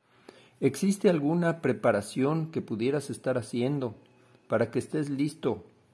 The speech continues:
para lo que el Señor pudiera llamarte a hacer dentro uno, de uno o dos años?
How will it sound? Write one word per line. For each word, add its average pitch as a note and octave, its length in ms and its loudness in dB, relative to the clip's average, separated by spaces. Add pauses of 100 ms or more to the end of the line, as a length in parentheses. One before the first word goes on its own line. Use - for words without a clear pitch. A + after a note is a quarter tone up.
para A#2 200 2
lo A2 180 0
que - 80 -4
el G#2 100 -2
Señor A#2 360 -2
pudiera B2+ 340 0
llamarte A#2 480 0
a - 20 -2
hacer B2 400 -2
dentro A2 480 -2
uno, C3 420 -2
de A2 340 0
uno C#3 400 0
o G2+ 140 0
dos A2+ 240 -2
años? G#2+ 580 -2